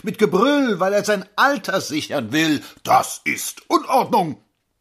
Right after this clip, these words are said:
Wenn reiche Erben im Schweizer Schnee jubeln und sommers am Comer See, dann herrscht Ruhe. Wenn Gefahr besteht, dass sich Dinge wandeln, wenn verboten wird, mit dem Boden zu handeln,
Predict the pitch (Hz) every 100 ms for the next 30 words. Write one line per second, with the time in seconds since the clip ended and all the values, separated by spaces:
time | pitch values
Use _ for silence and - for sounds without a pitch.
0 | _ - 220 214 214 214 240 220 190 190
1 | - 131 120 113 104 185 185 107 101 -
2 | 104 110 - 101 - - 87 117 190 208
3 | 143 117 113 214 370 233 202 147 - -
4 | 269 - 262 254 254 - 202 180 - 233
5 | 208 156 202 240 220 175 - 127 170 165
6 | 160 - 165 143 131 - - 135 139 147
7 | 143 127 117 117 110 _ _ - - 262
8 | 262 254 - - 226 196 185 185 220 -
9 | - - 240 240 233 220 220 196 - -
10 | 220 190 165 147 143 233 233 202 165 160
11 | 202 - 185 - 262 269 277 277 226 170
12 | 147 180 170 180 160 180 151 - 277 302
13 | 277 180 117 - 160 151 127 113 104